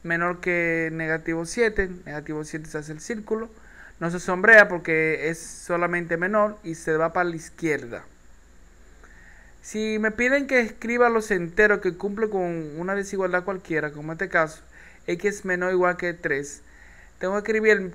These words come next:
tres, iniciar con el tres, perdón, X mayor o igual que tres, perdón. Tengo que iniciar con el tres, porque incluye el tres, tres, cuatro, cinco. Sin embargo, aquí en X menor que negativo siete, no puedo incluir el negativo siete.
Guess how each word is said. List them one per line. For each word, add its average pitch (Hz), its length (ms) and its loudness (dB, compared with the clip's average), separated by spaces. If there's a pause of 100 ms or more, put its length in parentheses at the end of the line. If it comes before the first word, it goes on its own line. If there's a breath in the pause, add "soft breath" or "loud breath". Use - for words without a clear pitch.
tres, 185 400 4
iniciar 175 440 0
con 214 180 -2
el 156 140 -4
tres, 170 580 -2
perdón, 165 380 -4
X 185 400 -6
mayor 180 320 -2
o - 20 0
igual 170 180 0
que 170 120 -8
tres, 139 180 -10
perdón. 127 320 -12 (640 loud breath)
Tengo 190 160 -4
que 214 80 -6
iniciar 214 400 0
con 208 160 -8
el 165 180 -2
tres, 170 640 -4 (260 loud breath)
porque 170 240 -4
incluye 196 420 -2
el 151 100 0
tres, 127 320 -6
tres, 147 240 -6
cuatro, 143 380 -6
cinco. 143 400 -14 (320 loud breath)
Sin - 220 -2
embargo, 185 380 4
aquí 220 220 -2
en 190 140 -4
X 208 400 -6
menor 202 320 -2
que 202 100 -2
negativo 190 500 -2
siete, 165 360 -6
no 196 300 -6
puedo 202 200 -2
incluir 175 360 -4
el 170 80 -6
negativo 151 480 -10
siete. - 380 -18